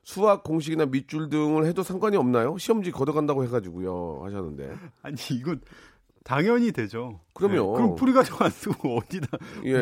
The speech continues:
Speaker 1: 예,
Speaker 2: 문제를
Speaker 1: 예.
Speaker 2: 어떻게 풀려?
Speaker 1: 예.
Speaker 2: 뭐 당연히 이제 거기다 써도 되고요.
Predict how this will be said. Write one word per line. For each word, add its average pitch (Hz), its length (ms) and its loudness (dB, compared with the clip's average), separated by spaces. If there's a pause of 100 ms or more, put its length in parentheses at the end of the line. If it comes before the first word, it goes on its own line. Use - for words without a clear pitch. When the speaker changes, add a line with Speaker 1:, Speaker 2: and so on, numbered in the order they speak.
(120)
Speaker 1:
예, - 60 4
Speaker 2:
문제를 160 300 2
Speaker 1:
예. - 60 4
Speaker 2:
어떻게 95 240 -2
풀려? 131 400 -4 (280)
Speaker 1:
예. 107 220 0
Speaker 2:
뭐 127 180 -6
당연히 151 460 2
이제 123 280 -2
거기다 120 300 -4
써도 175 240 -10
되고요. 123 380 -4